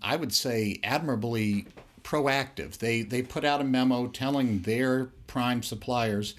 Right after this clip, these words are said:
they are actually gonna make progress payments ahead of time. They're gonna up the percentages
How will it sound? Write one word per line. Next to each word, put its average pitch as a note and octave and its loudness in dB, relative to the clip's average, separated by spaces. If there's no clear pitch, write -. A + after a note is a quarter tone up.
they C#3 4
are C3+ 2
actually C3 0
gonna B2 2
make A2 0
progress B2+ 0
payments A2 -2
ahead C3+ 0
of C3 0
time. G2 0
They're A2+ -2
gonna G#2+ -2
up B2 -6
the - -8
percentages G#2 -4